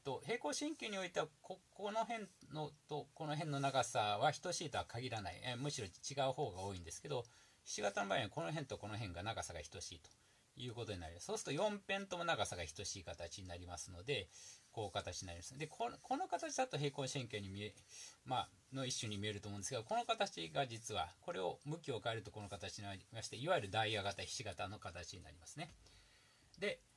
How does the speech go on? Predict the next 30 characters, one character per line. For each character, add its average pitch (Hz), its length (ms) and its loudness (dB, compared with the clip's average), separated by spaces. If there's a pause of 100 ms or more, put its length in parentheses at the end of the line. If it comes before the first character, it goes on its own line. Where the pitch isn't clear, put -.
(440)
え 156 140 2
ー、 147 40 -6
こ 208 140 0
の 233 120 8
二 240 240 8
つ - 140 -2
の 220 80 2
ひ 160 140 0
し - 160 0
形 208 260 6
と 202 260 0
長 196 260 4
方 190 200 2
形 180 240 -2
の 180 100 0
性 175 200 0
質 - 160 -4
を 151 40 6
両 214 200 4
方 214 180 2
兼 165 180 0
ね 190 120 0
持 196 160 4
っ 202 60 -4 (220)
た 135 120 2
も 156 120 2
の 202 120 0
が 127 100 8
長 143 300 4
方-、 - 180 -4